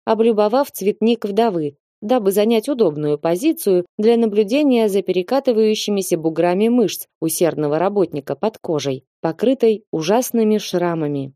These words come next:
В ответ ей усмехнулись с ехидством во взгляде,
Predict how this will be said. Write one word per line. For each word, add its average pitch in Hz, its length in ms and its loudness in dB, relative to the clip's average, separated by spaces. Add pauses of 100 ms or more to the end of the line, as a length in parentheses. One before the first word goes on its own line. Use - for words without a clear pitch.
(340)
В 185 80 0
ответ 240 360 2
ей 240 300 2
усмехнулись 254 1000 0
с - 140 -8
ехидством 180 680 0
во 190 100 2
взгляде, 156 640 0